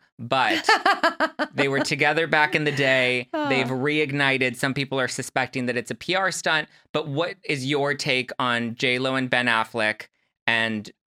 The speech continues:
Speaker 1: then we'll talk about, like, relation, like, getting back with your ex.
Speaker 2: Hmm. Well, my take is, uh, that they have been,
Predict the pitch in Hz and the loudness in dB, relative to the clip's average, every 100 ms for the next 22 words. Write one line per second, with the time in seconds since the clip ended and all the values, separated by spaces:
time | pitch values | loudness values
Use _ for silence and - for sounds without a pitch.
0 | - 117 117 110 117 - 101 101 95 101 | -8 -4 -2 -2 -4 -2 -2 -2 0 -2
1 | - 98 110 104 98 - 107 - 107 104 | -2 -6 -4 -2 -2 -4 -6 -6 -4 -4
2 | 101 90 85 92 - 85 - - - 294 | -2 -4 -4 -6 -6 -6 -8 -18 -10 -6
3 | 320 254 185 160 151 - - - - _ | -4 -2 -4 -6 -8 -18 -20 -20 -20 _
4 | 440 466 403 - - 302 370 370 - 440 | -2 0 -2 -6 -8 -4 -2 -2 -4 -6
5 | - 262 214 202 196 - - _ _ _ | -4 -2 -2 -4 -6 -10 -14 _ _ _
6 | - 226 214 208 196 - 107 202 254 - | -6 -2 -2 -2 -4 -6 -12 -6 -6 -4
7 | 269 294 320 - 233 - 220 202 196 | -4 -2 -2 -6 -8 -4 -4 -4 -6